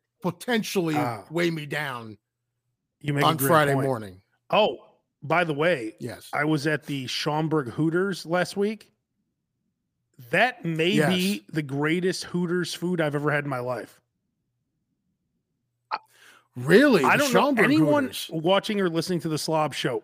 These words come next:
Speaker 2: Please go to the Schaumburg Hooters and eat it in the restaurant. I don't know what it is.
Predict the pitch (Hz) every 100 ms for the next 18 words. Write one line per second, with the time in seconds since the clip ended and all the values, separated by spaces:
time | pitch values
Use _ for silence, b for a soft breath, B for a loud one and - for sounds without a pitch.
0 | - - 180 233 208 196 214 185 - 190
1 | 180 165 160 135 160 139 107 - 147 151
2 | 165 180 175 170 156 165 143 139 139 -
3 | 117 95 - _ _ _ _ _ - 202
4 | 233 214 175 185 175 160 185 233 -